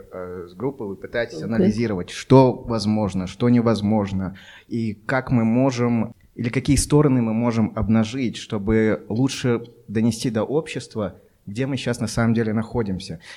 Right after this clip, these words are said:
Speaker 1: Вот тот оптимизм, о котором ты говорил, он действительно присутствует.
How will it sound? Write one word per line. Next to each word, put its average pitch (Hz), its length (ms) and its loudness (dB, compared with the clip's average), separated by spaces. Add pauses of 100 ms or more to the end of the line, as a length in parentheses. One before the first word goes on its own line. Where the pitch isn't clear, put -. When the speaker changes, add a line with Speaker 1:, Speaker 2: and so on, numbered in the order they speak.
Speaker 1:
Вот 113 160 -2
тот 151 160 4
оптимизм, 160 540 2
о 120 40 -2
котором 117 360 0
ты 110 80 -8
говорил, 110 480 2
он 135 160 6
действительно 143 400 0
присутствует. 113 760 0